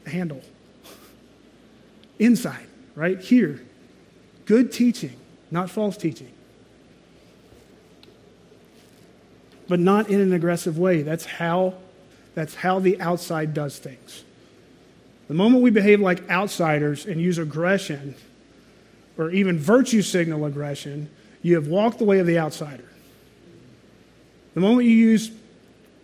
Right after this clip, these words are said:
political platforms in lieu of good theology, you have behaved like the outsiders. That's one thing that, I'm sorry, I'm gonna rant for a minute. I am so sick of hearing about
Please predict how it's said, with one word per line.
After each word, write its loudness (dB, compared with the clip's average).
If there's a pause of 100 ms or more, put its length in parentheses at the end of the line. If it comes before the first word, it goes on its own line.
(120)
political 4
platforms 2
in 4
lieu 6
of 4
good 4
theology, 2
you 4
have 0
behaved 4
like 2
the 2
outsiders. -6 (1200)
That's -4
one 6
thing 4
that, 2
I'm 2
sorry, 2
I'm 2
gonna 2
rant 2
for -4
a 0
minute. 0
I 0
am -2
so 2
sick 0 (600)
of -4
hearing 2
about -2